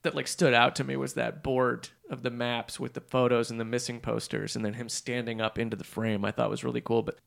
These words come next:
uh, yeah, so he, he wakes up, his daughter's gone, and then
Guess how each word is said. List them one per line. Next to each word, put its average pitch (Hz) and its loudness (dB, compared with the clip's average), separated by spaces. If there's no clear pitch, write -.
uh, 165 8
yeah, 294 12
so - 2
he, 240 4
he 233 2
wakes 262 8
up, 262 10
his 185 4
daughter's 240 8
gone, 175 8
and 196 8
then 220 10